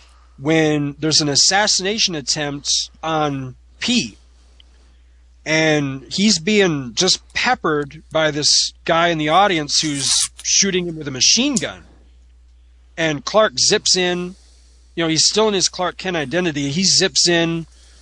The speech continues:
deflects as many bullets as he can, beats the crap out of the guy, and, you know, catches Pete as he falls down, and, you know, he's saying, you know, "Somebody call the paramedics."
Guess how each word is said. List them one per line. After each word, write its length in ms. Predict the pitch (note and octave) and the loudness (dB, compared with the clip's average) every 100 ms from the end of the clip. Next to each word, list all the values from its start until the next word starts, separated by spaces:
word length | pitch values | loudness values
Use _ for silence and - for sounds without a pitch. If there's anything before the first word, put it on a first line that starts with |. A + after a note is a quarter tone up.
| - | -6
deflects 720 | D#3 - F3+ F#3 - - - - | -6 0 0 2 2 2 -2 -6
as 180 | D3+ D#3 | -2 0
many 200 | F3 D#3 | 2 2
bullets 340 | D#3 E3 - | 4 2 2
as 100 | C#3 | 0
he 40 | D#3 | -2
can, 380 | - E3 E3 | 0 0 0
beats 300 | C#3+ F#3 G3+ | -2 -2 0
the 100 | D3+ | -2
crap 560 | - - - F#3 A3 - | -6 -10 0 2 2 -2
out 140 | D3 | -4
of 80 | B2+ | -4
the 80 | A2+ | -8
guy, 480 | A2 A#2+ A2+ A2+ B2 - _ _ _ _ _ _ _ _ _ _ | -8 -6 -4 -6 -10 -16 _ _ _ _ _ _ _ _ _ _
and, 520 | D3+ D3+ D3 C#3+ C3+ - | 0 2 2 0 -4 -8
you 140 | E3+ D3+ | -2 0
know, 120 | C3+ | 0
catches 440 | - F#3 - D3 | -2 0 2 0
Pete 340 | - - G3+ C#3+ | -2 -2 -2 -2
as 180 | C#3 | -2
he 80 | B2+ | -2
falls 400 | A#2+ D#3 D3 C3+ | 0 2 4 2
down, 320 | C3 D3+ D3+ | 2 2 2
and, 120 | C#3 C#3 | 0 -2
you 100 | C3 | -2
know, 40 | |
he's 180 | B2+ - | 0 2
saying, 220 | C#3+ C3+ | 2 -2
you 60 | A#2+ | 0
know, 60 | |
"Somebody 280 | G2+ F#3+ F#3 | 0 0 -2
call 200 | E3 E3 | -2 -4
the 60 | D#3+ | -4
paramedics." 600 | E3 D#3+ E3 D#3+ - | -4 -2 0 0 -2